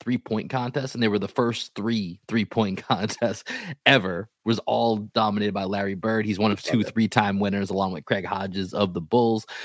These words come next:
Speaker 1: Jason Tatum, I think this is his second three-point contest, competed a couple years ago. Did make it to the second round. Didn't, didn't end up ultimately winning.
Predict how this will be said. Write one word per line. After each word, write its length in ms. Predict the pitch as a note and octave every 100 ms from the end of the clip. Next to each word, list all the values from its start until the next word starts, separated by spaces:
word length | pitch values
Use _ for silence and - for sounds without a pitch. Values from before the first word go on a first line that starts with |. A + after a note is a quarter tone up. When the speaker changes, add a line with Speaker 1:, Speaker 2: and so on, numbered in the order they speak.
| - -
Speaker 1:
Jason 260 | - C3 B2+
Tatum, 280 | A#2+ A2+ A2
I 40 |
think 140 | C3
this 140 | C#3+ G#2
is 60 |
his 160 | G2 F#2+
second 460 | - B2 - A2 -
three-point 440 | G#2+ - G#2 G#2
contest, 320 | G#2+ G2 G2
competed 260 | G#2 A2+ F#2
a 60 |
couple 240 | F#2 - G2+
years 340 | G2 G#2 F#2+
ago. 220 | F#2+ G2+
Did 240 | G2 D3+ G#3+
make 200 | - B3
it 120 | A3
to 100 | F3+
the 80 | D3+
second 320 | F3 E3 -
round. 360 | A#2+ G2 F#2 F#2
Didn't, 320 | A#2 A#2 F#2
didn't 140 | C3
end 120 | B2 A2+
up 80 | -
ultimately 520 | A2 - A2+ - F#2
winning. 420 | F2 A#2+ G2 E2+